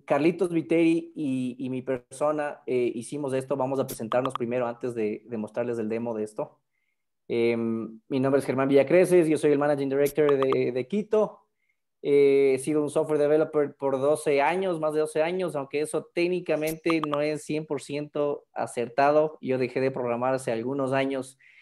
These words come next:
y como no me dejaban programar en Burndale, metí mano en este, en este tech talk y dije, "No sé, pero yo hago algo en este, tengo que programar nuevamente". Entonces con Carlitos Viteri nos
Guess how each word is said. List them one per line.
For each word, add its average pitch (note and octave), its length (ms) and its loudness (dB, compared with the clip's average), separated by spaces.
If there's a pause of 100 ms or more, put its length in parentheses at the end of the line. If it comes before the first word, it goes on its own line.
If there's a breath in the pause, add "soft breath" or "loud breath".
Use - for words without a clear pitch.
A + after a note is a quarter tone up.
(340 soft breath)
y B2+ 100 -6
como C3+ 220 2
no E3+ 80 4
me A3 100 6
dejaban G3+ 280 8
programar F#3+ 340 6
en F#3+ 100 4
Burndale, G3+ 540 4 (460)
metí C#3 360 -2
mano F3 260 0
en E3 120 -2
este, E3 500 -2
en C3+ 80 -4
este D3+ 220 -4
tech E3 260 -6
talk E3 120 -4
y C3+ 100 -4
dije, D3+ 420 -2
"No B2+ 180 -8
sé, D#3+ 220 -2
pero C#3+ 180 -6
yo C3+ 220 -2
hago C#3+ 540 -2
algo C#3 320 -2
en B2+ 120 -4
este, B2 400 -8
tengo D3 160 -10
que C#3+ 100 -6
programar B2 360 -4
nuevamente". B2 480 -6
Entonces B2+ 280 -6
con C3 140 -6
Carlitos C#3 340 0
Viteri C#3 300 0
nos B2 340 -6